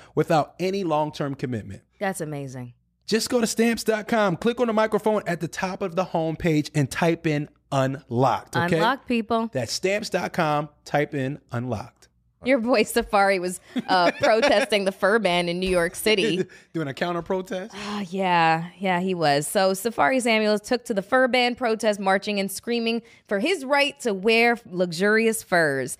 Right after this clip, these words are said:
Speaker 1: Oh, boy.
Speaker 2: Safari, rocking a flowing fur coat, of course, was shouting at the top of his lungs in front of New York City, uh, New York City Hall to protest the proposed ban on fur sales.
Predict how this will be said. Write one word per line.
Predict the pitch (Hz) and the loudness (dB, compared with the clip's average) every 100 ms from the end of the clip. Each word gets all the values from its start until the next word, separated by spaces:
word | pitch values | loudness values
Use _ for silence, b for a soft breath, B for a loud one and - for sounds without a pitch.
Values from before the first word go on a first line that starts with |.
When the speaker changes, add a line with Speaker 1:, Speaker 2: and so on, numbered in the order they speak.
| - | -10
Speaker 1:
Oh, | |
boy. | 110 110 110 | -8 -8 -8
Speaker 2:
Safari, | 202 247 208 262 262 254 | -4 -2 2 2 4 4
rocking | 220 202 208 202 | 4 2 2 -2
a | 196 165 | 0 -4
flowing | - 175 165 170 | 0 2 2 0
fur | 165 160 156 | -2 -2 -2
coat, | 165 147 156 - | 0 0 0 0
of | 165 - | -4 -4
course, | - 135 120 208 - | -8 -6 -2 -4 0
was | 196 190 | 0 2
shouting | - 208 202 196 | 2 2 2 0
at | |
the | 196 | 0
top | 240 233 254 | 0 0 0
of | 220 | -2
his | 196 | -4
lungs | 180 180 160 147 175 - | -2 0 0 0 -4 -4
in | 170 | -4
front | 185 175 | -2 2
of | 165 160 | 0 -2
New | 175 190 | -2 2
York | 202 196 196 | 4 2 0
City, | - 196 180 175 - | 0 2 2 0 -4
uh, | - 170 | -2 0
New | 214 | 2
York | 254 254 | 2 2
City | - 226 | 0 0
Hall | 208 180 175 | 4 4 4
to | 180 | 0
protest | 180 175 180 165 | -2 -2 -2 -4
the | 151 | -6
proposed | 170 160 156 156 | -4 -2 -2 0
ban | 147 151 | 0 0
on | - 151 | -2 -8
fur | 165 202 | -2 0
sales. | 196 - 120 95 - | 0 -4 -4 -6 -12